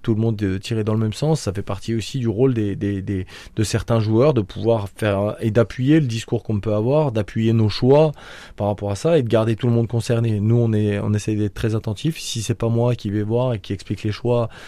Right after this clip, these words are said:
Sébastien a un rôle très important et il le fait très, très bien parce que c'est quelqu'un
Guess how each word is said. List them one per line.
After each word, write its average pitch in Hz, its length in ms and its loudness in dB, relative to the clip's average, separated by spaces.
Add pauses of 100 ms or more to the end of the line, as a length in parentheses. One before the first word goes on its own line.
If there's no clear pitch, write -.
(160)
Sébastien 113 520 0
a - 20 2
un 110 40 2
rôle 110 300 0
très 113 220 -2
important 117 480 -2
et 107 200 0
il 117 60 2
le 110 80 2
fait 110 180 -2
très, - 220 -2
très 120 200 0
bien 127 240 2
parce - 140 -8
que - 60 -18
c'est 87 100 -8
quelqu'un 123 440 0